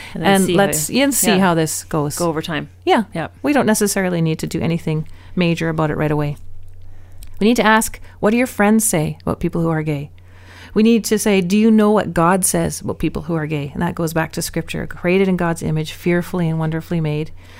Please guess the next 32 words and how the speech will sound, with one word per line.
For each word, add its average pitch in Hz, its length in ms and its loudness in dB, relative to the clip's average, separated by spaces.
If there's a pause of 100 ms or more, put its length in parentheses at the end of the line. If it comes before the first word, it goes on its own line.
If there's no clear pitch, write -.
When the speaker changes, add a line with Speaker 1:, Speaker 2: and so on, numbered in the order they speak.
(160)
Speaker 2:
But 180 300 2
right 185 200 2
now, 180 160 2
they're 175 160 0
not 160 180 0
obeying 156 320 0
God's 156 260 -2
design 156 420 0
for 175 120 -2
how 165 120 -2
to 160 60 0
live 160 200 -2
our 151 120 -2
lives. 160 440 -6 (1300)
Who 202 120 2
are 190 80 4
the 196 60 0
characters 214 420 0
on 208 140 2
T 226 160 0
V 262 180 2
that 277 100 4
are 170 80 2
gay? 147 260 -2
Do 165 100 -4
you 165 40 2
have 170 80 0
any 208 120 4
friends 285 460 0
that 202 120 0
are 165 120 0
gay? 151 340 -2